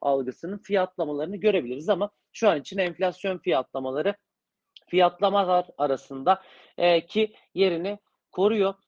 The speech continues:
Biraz önce söylediğimiz kur korumalı mevduat hesaplarını standart T L mevduata dönüştürme hedefi ardından, e, bu gelen hamleyle birlikte merakla beklenen faiz kararı da beklenti üstü geldi.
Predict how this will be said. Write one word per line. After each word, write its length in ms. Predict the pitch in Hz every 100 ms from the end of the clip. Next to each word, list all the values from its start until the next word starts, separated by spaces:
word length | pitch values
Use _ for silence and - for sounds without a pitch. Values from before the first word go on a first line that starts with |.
| _
Biraz 260 | 170 208 190
önce 280 | 196 185 190
söylediğimiz 720 | - 175 175 175 180 175 -
kur 260 | 185 180
korumalı 580 | 175 160 165 160 165 156 -
mevduat 460 | 151 147 170 170
hesaplarını 600 | 160 - 147 - 151 147
standart 500 | - - 147 160 165
T 160 | 160 151
L 120 | 160
mevduata 500 | 156 139 147 147 147
dönüştürme 560 | 143 143 - 156 175 - _ _
hedefi 420 | 147 139 127 123 -
ardından, 580 | 147 156 127 131 147 180 _ - _
e, 240 | 123 127 139
bu 80 | 202
gelen 240 | 190 151
hamleyle 520 | 135 131 123 117 120
birlikte 380 | 175 147 - 220
merakla 400 | 214 196 - 135
beklenen 360 | 131 - 190 202
faiz 400 | 196 196 202 -
kararı 420 | 151 123 123 139
da 140 | 208 _ _ _ 190
beklenti 480 | 196 208 214 214
üstü 260 | 202 - 226
geldi. 420 | 185 143 147 190